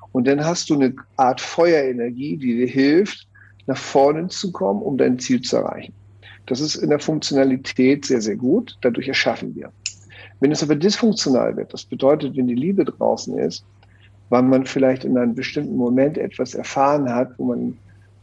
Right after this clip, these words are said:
ähm, im Herzen gekränkt wurde,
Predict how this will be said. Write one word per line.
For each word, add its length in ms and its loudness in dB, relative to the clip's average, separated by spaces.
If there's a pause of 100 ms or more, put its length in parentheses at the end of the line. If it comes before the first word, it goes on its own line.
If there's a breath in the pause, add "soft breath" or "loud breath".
(180)
ähm, 640 0 (460)
im 120 2
Herzen 640 0 (720)
gekränkt 520 2
wurde, 500 -2